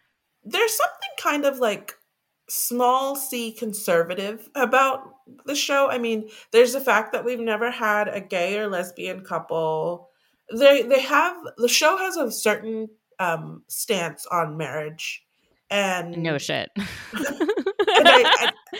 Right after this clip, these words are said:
Speaker 1: and because of that, I don't really ever see it going in that direction, but it could be
Speaker 2: Yeah.
Speaker 1: a possibility.
Speaker 2: It is such a, like,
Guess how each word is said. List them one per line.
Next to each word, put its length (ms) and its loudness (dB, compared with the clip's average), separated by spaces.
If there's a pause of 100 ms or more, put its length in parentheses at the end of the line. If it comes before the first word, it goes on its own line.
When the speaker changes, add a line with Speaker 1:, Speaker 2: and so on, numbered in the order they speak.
(160)
Speaker 1:
and 100 0
because 340 4
of 140 0
that, 380 4
I 80 4
don't 220 4
really 380 -4
ever 220 -6
see 260 -8
it 100 -14
going 320 -4
in 140 -10
that 160 -6
direction, 540 -10
but 120 -8
it 200 -4
could 140 -2
be 100 0
Speaker 2:
Yeah. 120 -4
Speaker 1:
a 140 -8
possibility. 640 -10 (140)
Speaker 2:
It 220 -4
is 360 -2 (460)
such 640 -8 (140)
a, 240 -8 (360)
like, 320 -6